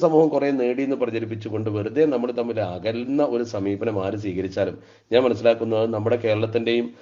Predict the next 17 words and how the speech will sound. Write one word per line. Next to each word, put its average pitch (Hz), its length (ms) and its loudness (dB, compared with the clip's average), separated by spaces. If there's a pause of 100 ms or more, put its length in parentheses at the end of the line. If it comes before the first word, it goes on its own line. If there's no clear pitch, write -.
(200)
നമ്മുടെ 113 280 2
സാമൂഹ്യ 113 380 4
അന്തരീക്ഷത്തിൻ്റെയും 110 640 -2
ഭാവിക്ക് 113 500 0
നല്ലതല്ല. 98 420 0 (220)
പ്രത്യേകിച്ച് 110 480 0
ഇന്ത്യയിൽ 110 360 0 (420)
ഒരു 123 180 4
ഭാഗത്ത് 120 380 6
വർഗീയത 110 460 0 (100)
വളർത്താൻ 110 420 -2
വേണ്ടി 110 240 -4
ഫാസിസ്റ്റുകൾ 107 540 -4 (100)
ശ്രമം 107 280 -6
തുറന്നുകൊണ്ടേയിരിക്കുന്ന 113 1120 -2
സമയത്ത് 104 380 -8
വലിയ 120 220 0